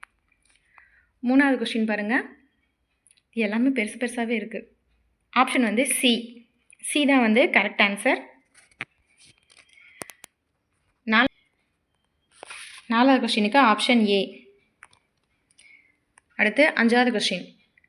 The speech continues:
வளர்ச்சி பற்றிய ஆய்வு, அந்த இது வந்து ஆ-, ஆப்ஷன் வந்து பி. பி வந்து ரைட்டான ஆன்சர்.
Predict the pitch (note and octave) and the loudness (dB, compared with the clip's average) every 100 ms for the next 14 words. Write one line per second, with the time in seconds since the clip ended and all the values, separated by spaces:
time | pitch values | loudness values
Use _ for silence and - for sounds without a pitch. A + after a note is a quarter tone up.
0 | _ _ _ _ _ _ _ - G#3+ B3 | _ _ _ _ _ _ _ -2 0 2
1 | C#4 A3+ A3 A3 G3+ G#3 G#3 A#3 G#3+ G3+ | 0 -2 0 2 2 2 0 0 0 0
2 | G#3 G#3 G3+ C4+ G#3+ G3+ - G#3+ A3 A3+ | 0 0 0 0 0 -2 -2 -4 -2 -2
3 | G#3 C4+ G#3 A3+ A3 A3 - _ _ _ | 0 0 2 0 0 -6 -18 _ _ _
4 | _ A3 C4 A#3 G#3 F#4 - - G#3 G#3+ | _ 0 2 2 2 0 -2 0 0 2
5 | G#3 F#3+ F#3 F3 F3 | 0 -2 -4 -6 -8